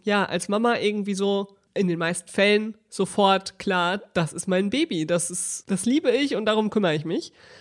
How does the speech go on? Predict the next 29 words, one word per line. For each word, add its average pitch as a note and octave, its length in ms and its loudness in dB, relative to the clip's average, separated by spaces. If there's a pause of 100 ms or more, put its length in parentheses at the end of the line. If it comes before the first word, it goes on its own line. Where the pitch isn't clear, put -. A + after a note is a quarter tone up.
(160)
Und G#3+ 140 -6
ich G3+ 80 -6
glaub, A#3 160 2
als G3+ 160 0
Vater C4 280 -2
ist A3+ 140 -4
es A3+ 160 -4 (140)
oft - 340 2
noch C4+ 120 0
ein C4 80 -4
bisschen B3+ 240 -4
anders A#3 460 0 (520)
und G#3+ 320 0 (100)
umso C#4+ 380 2
wichtiger, G#3+ 460 0
dass G3 180 -4
man G3 160 0
dann G#3+ 220 0
einfach G3+ 560 -4 (520)
sich - 220 -4
die G3 120 -6
Zeit A#3+ 360 0
nimmt, A3+ 340 0
sich - 400 -10
wirklich B3+ 500 0
kennenzulernen, G3+ 960 -2 (100)
ja, F3+ 180 0
beide G#3 340 2
Eltern, F3 580 -4